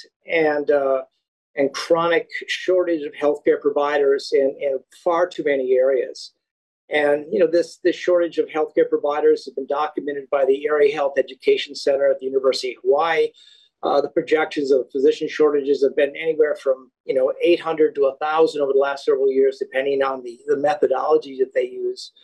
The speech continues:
Uh, but it, it goes beyond that. We also have severe shortages of A P R Ns and, uh, P As who are a critical part of our,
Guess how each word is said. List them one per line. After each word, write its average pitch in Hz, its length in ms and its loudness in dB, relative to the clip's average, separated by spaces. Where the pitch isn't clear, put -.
Uh, 151 340 0
but 180 100 0
it, 196 160 -2
it 202 220 -2
goes 269 240 0
beyond 202 380 -2
that. 113 260 -4
We 147 140 0
also 208 280 0
have 170 280 0
severe 156 400 0
shortages 160 640 0
of 127 200 2
A 165 200 -4
P 185 100 2
R 156 180 2
Ns 196 220 -14
and, 127 240 -14
uh, 127 60 -16
P 175 460 0
As 202 140 -4
who 147 260 2
are 139 380 0
a - 40 -4
critical 170 480 -2
part 165 220 0
of 151 140 0
our, 143 180 -2